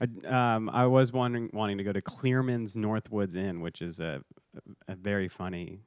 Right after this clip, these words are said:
uh, steakhouse near Covina, California.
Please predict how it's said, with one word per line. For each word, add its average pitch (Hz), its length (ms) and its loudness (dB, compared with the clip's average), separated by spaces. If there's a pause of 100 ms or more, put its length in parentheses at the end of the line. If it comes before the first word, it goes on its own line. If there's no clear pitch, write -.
(140)
uh, 92 280 -8 (520)
steakhouse - 760 -4 (460)
near 98 200 -2
Covina, 90 360 -4
California. - 440 -10